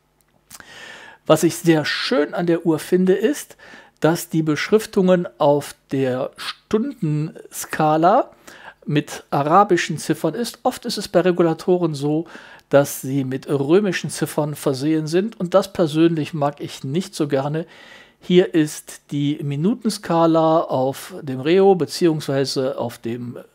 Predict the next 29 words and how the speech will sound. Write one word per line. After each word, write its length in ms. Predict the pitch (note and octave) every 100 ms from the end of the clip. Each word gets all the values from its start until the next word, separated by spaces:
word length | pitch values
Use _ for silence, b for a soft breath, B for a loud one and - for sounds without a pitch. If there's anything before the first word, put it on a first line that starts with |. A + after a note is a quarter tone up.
| -
äußeren 380 | D3 D#3+ C#3+
Ring 160 | C3 C3+
des 160 | A#2+ -
Ziffernblattes 720 | E3+ F#3+ D#3+ D3+ D3+ D3+ - B B B B B _
sowohl 680 | C#3+ C#3+ C#3 E3 G3 G#3+ E3
wie 220 | D3+ D#3
die 480 | C#3+ C#3 B2 C3 C3+ - - _
zwölf 480 | - - D3+ E3 -
und 180 | C#3+ C#3+
sechs 380 | D3+ D3+ - -
Uhr 400 | F3 F#3 F#3+ -
Stundenmarkierungen 1080 | - F3+ F3+ E3+ D3 D3 - D3+ D3+ D3 D#3
auf 340 | - B2+ A#2+
dem 200 | - B2
Stundenziffernblatt 800 | - A3+ G#3 F#3+ F#3+ G3 E3+ E3 -
als 260 | G3 D#4 -
auch 220 | F#3+ -
das 320 | - C#3+ -
Sekundenziffernblatt 1120 | D3 D3 C#3 G#3+ A#3 F3 D#3+ F3+ D#3+ D3+ D3+ - B B B B -
mit 120 | D#3+
arabischen 680 | C3+ C3+ F3+ G3+ F3+ E3+ D#3
Schriftzeichen 800 | - D3 - - C#3+ D#3 -
versehen. 520 | D3 C#3 C3 C#3+ C#3+ C#3+ B B B
Und 220 | C#3+ C3+
das 140 | G3 -
finde 280 | - F#3+
ich 140 | D#3+ -
richtig 340 | D#3 - D3
klasse. 500 | - B2 B2+ - D3